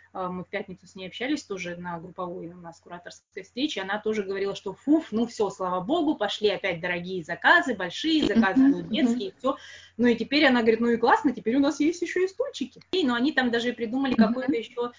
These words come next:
Speaker 1: а, недорогой, э, спортивный центр.
Speaker 2: Мгм.
Speaker 1: Такой, да, там из, из натурального
Speaker 2: Да-да-да.
Speaker 1: дерева, лесенки какие-то для маленьких совсем деток, ну вот что-то недорогое. Ну и плюс еще, э, как бы вот я уже говорила, да, что чем еще занимались наши предпри-,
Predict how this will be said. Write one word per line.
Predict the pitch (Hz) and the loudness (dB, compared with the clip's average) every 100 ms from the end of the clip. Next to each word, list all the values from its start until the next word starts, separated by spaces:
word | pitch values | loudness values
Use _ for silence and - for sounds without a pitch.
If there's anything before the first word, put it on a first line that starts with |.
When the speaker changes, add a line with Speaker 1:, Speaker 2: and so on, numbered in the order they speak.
| _ - | _ -2
Speaker 1:
а, | 220 220 | 4 4
недорогой, | 220 220 226 226 214 254 277 254 220 | 4 2 4 4 2 0 2 2 2
э, | 208 202 196 | 2 0 -2
спортивный | 180 233 226 - 269 214 175 165 _ _ | -2 -2 -2 0 2 2 -2 -10 _ _
центр. | - 202 185 - - _ | -6 -6 -6 -12 -20 _
Speaker 2:
Мгм. | 220 233 247 330 _ _ 175 - | 2 6 6 4 _ _ -14 -12
Speaker 1:
Такой, | 185 185 170 | -10 -10 -2
да, | 214 | -2
там | 202 180 | -2 -8
из, | 175 - | -12 -12
из | 196 | -12
натурального | 190 185 226 240 240 | -12 -2 0 2 2
Speaker 2:
Да-да-да. | 208 214 | 0 0
Speaker 1:
дерева, | 202 196 | -2 -2
лесенки | 294 233 214 - | -2 -2 -6 -8
какие-то | 196 208 185 | -12 -10 -4
для | 208 | -2
маленьких | 208 196 185 180 - | 2 0 0 -12 -16
совсем | 190 - 202 196 | -16 -10 -10 -6
деток, | 262 247 - | -6 -6 -6
ну | 220 | -6
вот | 202 | -6
что-то | - 214 196 | -6 -8 -8
недорогое. | 196 196 196 202 269 285 - - _ | -10 -6 -4 -2 0 -2 -6 -20 _
Ну | 277 | 0
и | 339 | 0
плюс | - 370 415 | 2 0 2
еще, | 320 302 269 302 370 392 381 233 214 | -2 -2 0 2 4 4 4 2 -2
э, | - | -2
как | 214 202 | -2 0
бы | 214 | 0
вот | 208 - | -2 -2
я | 208 | -2
уже | 202 190 | -2 -4
говорила, | 202 254 262 | -2 0 0
да, | 196 247 | 0 -2
что | - 214 | 0 -2
чем | 202 226 196 | -2 -6 -6
еще | 185 190 | -8 -10
занимались | 185 185 175 175 - | -8 -6 -6 -6 -10
наши | 180 - | -14 -14
предпри-, | - - 190 | -18 -18 -18